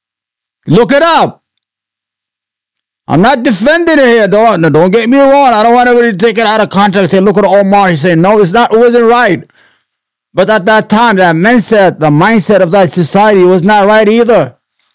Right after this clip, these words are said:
They used to burn women in, in, in Boston, I think, uh, in Salem, Boston, whatever it is, widows, because they thought they were witches. It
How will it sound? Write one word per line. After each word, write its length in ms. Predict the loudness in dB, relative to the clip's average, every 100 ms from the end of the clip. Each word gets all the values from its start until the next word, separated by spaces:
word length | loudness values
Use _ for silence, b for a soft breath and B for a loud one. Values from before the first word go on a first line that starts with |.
| _ _ _ _ _ _ _ _ _ _ _ _ _ _ _
They 120 | -2
used 180 | 0 0
to 80 | -2
burn 340 | 0 0 0
women 460 | 0 0 0 -2 -2
in, 160 | -2 -2
in, 160 | -4 -4
in 140 | -4 0
Boston, 380 | 0 0 0
I 100 | 0
think, 160 | 0 2
uh, 480 | 2 2 0 0 0
in 60 |
Salem, 460 | 0 0 0 0 -2
Boston, 300 | 0 0 2
whatever 200 | 2 2
it 80 | 0
is, 120 | -2 -6 b b b b _ _ _ _ _
widows, 420 | -2 0 0 -2
because 220 | -2 -2 -2
they 100 | 0
thought 200 | 0 2
they 60 |
were 160 | 2 2
witches. 540 | 0 0 -2 -2
It 60 | -4